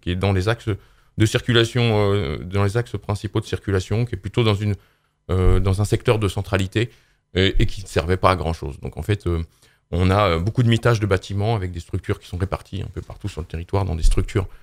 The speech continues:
qui étaient absolument pas, euh, euh,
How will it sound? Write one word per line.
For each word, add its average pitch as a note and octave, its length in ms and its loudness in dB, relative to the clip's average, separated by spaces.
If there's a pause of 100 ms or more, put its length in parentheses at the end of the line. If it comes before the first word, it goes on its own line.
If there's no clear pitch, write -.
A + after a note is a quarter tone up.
(280)
qui - 60 -16
étaient - 280 -2
absolument G#2+ 680 0
pas, G2+ 340 2
euh, E2+ 640 -2 (640)
euh, E2 300 -2